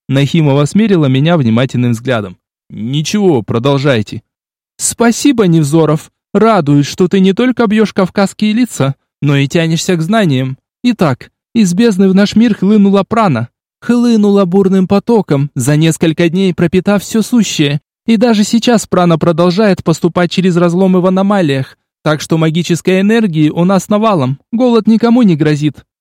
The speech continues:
«Можно вопрос?» подняла руку Микутская. «Слушаю». «Демоны поглощают прану, вселяясь в объекты физической реальности, иначе они не могут. Но ведь и прана, и сами духи произошли из бездны. В чем логика?»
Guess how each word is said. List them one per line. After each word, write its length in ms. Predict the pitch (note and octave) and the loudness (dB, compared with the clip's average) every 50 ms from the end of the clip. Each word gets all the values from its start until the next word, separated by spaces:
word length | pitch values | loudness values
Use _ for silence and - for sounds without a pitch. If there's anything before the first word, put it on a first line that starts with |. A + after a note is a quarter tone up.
| _ _ _ _ _ _ _ _ _ _ _ _ - | _ _ _ _ _ _ _ _ _ _ _ _ -10
«Можно 380 | A3+ A3+ A#3+ C4 B3 A3+ B3 | -6 -4 -4 -4 -2 -2 -2
вопрос?» 420 | A3+ A#3 A3 - G#3+ G3+ G3+ - - _ _ _ _ _ _ - | -2 -2 -2 -2 -2 -4 -4 -4 -8 _ _ _ _ _ _ -2
подняла 400 | A#2+ B2+ C3 D3 D#3 E3+ F3+ F#3 | -2 0 0 0 -2 -2 -2 -2
руку 200 | G#3 A3 - G3 | -2 -2 -2 -2
Микутская. 640 | F3+ F3+ - - G#3+ - - - - G#2 G#2+ C3+ - _ _ _ _ _ _ | -4 -4 -4 -4 -6 -6 -6 -6 -6 -6 -6 -6 -10 _ _ _ _ _ _
«Слушаю». 680 | - - C#4 C4+ C4 A#3+ - - - D#3+ D3+ D3+ D#3 - _ _ _ _ _ _ _ _ _ _ - | -8 -4 -2 0 2 0 0 0 0 0 2 0 -2 -4 _ _ _ _ _ _ _ _ _ _ -8
«Демоны 420 | G#3+ G3 A#3 B3+ B3 A3+ F#3+ F3+ | -6 -2 0 0 2 2 2 2
поглощают 600 | F3 - F3+ F3 F#3+ F#3+ - - A3+ A3 A3 - - | 0 0 -2 0 0 -2 0 0 -2 -2 -2 -2 -4
прану, 280 | - G#3 G#3+ G#3+ G3 | -2 0 2 2 2
вселяясь 500 | F3 - - F#3+ F3+ F#3+ G3+ G#3 F#3+ - | 0 0 -2 -2 0 0 0 0 0 0
в 40 | F#3+ | 0
объекты 380 | F3+ E3 F#3 A3 A3 - F#3+ E3+ | 0 0 0 -2 -2 -2 -4 -4
физической 560 | - D3+ D#3 G3+ G#3+ - G#3 - - A3 A3 | -2 -2 -2 -2 -2 -2 -4 -4 -2 -2 0
реальности, 580 | G#3+ G3+ F3+ F3 E3+ E3 D#3+ - - - D#3+ - _ _ _ _ - | 0 2 2 2 0 0 -2 -4 -4 -8 -10 -10 _ _ _ _ -4
иначе 360 | F#3 F3 F#3 A3 A3+ - F#3 | -2 0 2 0 0 0 0
они 140 | E3 F3 G3+ | 2 2 2
не 100 | G#3 G#3+ | 2 2
могут. 440 | G3+ F#3 F3+ E3+ D3+ D3+ - - - _ _ _ _ _ _ _ - | 2 2 0 0 -2 -6 -10 -10 -14 _ _ _ _ _ _ _ 0
Но 80 | E3 E3 | 0 2
ведь 220 | D#3 E3 - - | 2 0 -2 -2
и 20 | |
прана, 400 | - - A#3 A#3+ A3+ F3+ C3+ C3+ - | -2 0 0 2 2 2 0 -2 -2
и 80 | - F3+ | -4 -4
сами 280 | - - G#3+ G3+ G3+ | -2 0 2 2 2
духи 260 | G3 G3+ C4 - - - | 2 2 0 0 0 -2
произошли 520 | - D#3+ D#3+ D#3 E3 F#3 - - B3 A#3+ | -2 -2 -2 0 -2 -2 -2 0 0 0
из 100 | G#3+ F#3 | 0 0
бездны. 420 | F#3 A3 G#3 F#3 D#3 D3+ D3+ D3 - _ _ _ _ | 0 0 0 -2 -2 -4 -6 -6 -8 _ _ _ _
В 80 | - - | -10 -4
чем 220 | - B3 B3+ A3+ | 0 2 2 4
логика?» 480 | G3+ G3+ G#3 F#3+ G3 G3 - - F#3 | 4 2 2 2 0 -2 -2 -2 -4